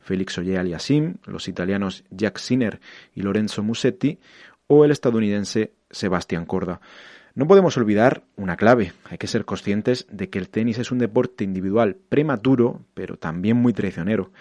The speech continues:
Alcaraz aún está dando sus primeros pasos y el desafío es mayúsculo. Influirán múltiples factores y hemos visto a decenas de promesas desinflarse por las comparaciones o por la feroz competencia del circuito.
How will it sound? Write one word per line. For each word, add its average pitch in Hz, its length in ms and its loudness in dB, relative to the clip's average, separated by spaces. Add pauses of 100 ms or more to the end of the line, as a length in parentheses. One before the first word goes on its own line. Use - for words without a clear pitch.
(440)
Alcaraz 139 480 4
aún 156 280 0
está 120 200 -2
dando 135 320 4
sus - 220 -12
primeros 101 340 -2
pasos - 560 -2
y 82 140 -14
el 76 100 -10
desafío - 420 -2
es 104 160 -2
mayúsculo. 95 720 -2 (400)
Influirán 107 480 0
múltiples 120 560 0
factores 123 540 -2 (420)
y 95 60 -12
hemos 123 180 -4
visto 139 240 0
a 131 40 4
decenas 120 360 -2
de 107 80 -6
promesas 107 540 -4
desinflarse 98 840 -4 (100)
por 90 180 -6
las 85 120 -10
comparaciones 92 760 -4
o 95 140 -10
por 92 260 -10
la 90 100 -4
feroz 104 380 -4
competencia 98 560 -6
del 92 100 -8
circuito. 98 460 -8